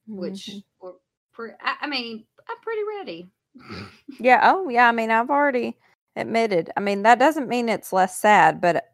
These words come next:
Speaker 2: I do wish it started tomorrow. I'll just be honest.
Speaker 1: <laughs>
Speaker 2: <laughs> I
Speaker 1: Hey, you've
Speaker 2: mean
Speaker 1: only got one week.
Speaker 2: Yes,
Speaker 1: One
Speaker 2: I can
Speaker 1: week.
Speaker 2: do
Speaker 1: You
Speaker 2: it.
Speaker 1: guys, you could do anything for one week.
Speaker 2: And when this comes out, it'll be the next day.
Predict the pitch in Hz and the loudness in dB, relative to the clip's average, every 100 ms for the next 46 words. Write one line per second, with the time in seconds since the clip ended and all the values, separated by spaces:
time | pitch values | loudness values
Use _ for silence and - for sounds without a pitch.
0 | - 180 190 214 214 196 - - - 180 | 2 4 4 2 2 0 -4 -10 -4 -2
1 | 175 170 165 165 156 - 139 143 165 - | -2 -4 -2 -2 0 0 -2 -4 -12 -6
2 | 165 147 117 185 - - - 403 480 349 | -2 -2 -4 -8 -14 -18 -18 -14 -4 -2
3 | - _ - - 427 359 226 220 196 185 | -2 _ -18 -12 -12 -6 0 0 0 -6
4 | 208 220 208 196 180 185 196 175 160 139 | -8 -6 -2 -2 -2 -6 -6 -8 -10 -12
5 | - _ _ _ - 185 156 165 160 - | -20 _ _ _ -8 -2 0 0 -2 -8
6 | 196 185 175 160 156 151 202 _ _ - | -8 -6 -4 -4 -4 -6 -14 _ _ -14
7 | 190 190 190 175 - 160 156 156 143 139 | -12 -10 -10 -12 -12 -12 -12 -12 -14 -18
8 | 139 120 110 113 107 _ _ _ _ - | -20 -20 -20 -20 -20 _ _ _ _ -2
9 | 208 208 220 202 208 233 - 262 262 262 | 0 2 0 2 2 0 -4 -4 2 2
10 | 269 254 - 202 190 196 185 190 180 - | 2 0 -4 -4 -2 -2 -2 -2 -4 -6
11 | - - 180 190 | -6 -4 -2 -4